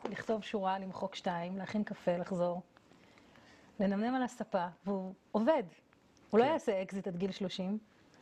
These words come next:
Speaker 2: מהמם.
Speaker 1: אה, בוא נאמר, אם הוא עושה אקזיט, אני לא הייתי רוצה לקרוא את מה שהוא כותב.
Speaker 2: כן.
Speaker 1: ואני אגיד גם שבעולם שלנו יש בכלל ירידה של ערכים הומניים ותפיסות הומניות,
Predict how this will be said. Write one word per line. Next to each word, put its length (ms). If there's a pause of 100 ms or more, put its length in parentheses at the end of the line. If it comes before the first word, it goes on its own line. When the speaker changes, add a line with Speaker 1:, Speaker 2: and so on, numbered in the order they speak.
(280)
Speaker 2:
מהמם. 340
Speaker 1:
אה, 200
בוא 100
נאמר, 220
אם 40
הוא 80
עושה 200
אקזיט, 240
אני 140
לא 60
הייתי 160
רוצה 220
לקרוא 240
את 100
מה 100
שהוא 180
כותב. 300 (680)
Speaker 2:
כן. 140 (400)
Speaker 1:
ואני 140
אגיד 240
גם 80
שבעולם 600
שלנו 360
יש 180
בכלל 240
ירידה 340
של 220
ערכים 440
הומניים 520
ותפיסות 460
הומניות, 680